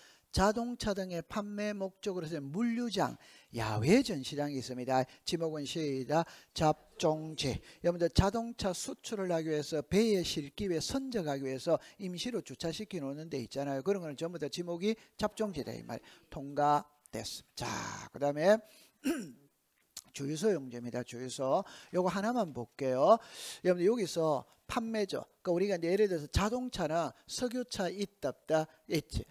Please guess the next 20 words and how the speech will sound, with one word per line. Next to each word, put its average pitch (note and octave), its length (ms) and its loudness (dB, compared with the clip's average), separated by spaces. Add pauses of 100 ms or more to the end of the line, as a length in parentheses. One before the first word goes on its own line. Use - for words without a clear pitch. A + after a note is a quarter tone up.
(240)
가스차 A#3 480 -2
있다, F3+ 360 -4
없다? D3+ 340 -2 (800)
가스차 A3 220 2
있죠. C3+ 180 -2
전기차 G#3 520 -2
있다, A3+ 280 -2
없다? E3 300 4 (760)
그 G3+ 80 0
있죠. G3+ 220 0
그러면 A3+ 260 0
전부 A#3 320 -2
다 F#3+ 100 6
이런 F#3+ 160 -2
거를 E3+ 180 -2
판매하는 G3 540 -4
것은 C#3+ 220 -6
무슨 C3 300 -8
용지다? D#3 380 0 (300)
주유소. F3 460 4